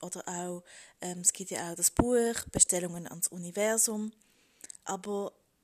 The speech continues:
wie man genau die positiven Gedanken kann halten oder kontrollieren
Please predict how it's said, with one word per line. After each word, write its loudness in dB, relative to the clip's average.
wie -4
man -2
genau -2
die -4
positiven 4
Gedanken -2
kann -6
halten -6
oder -12
kontrollieren -4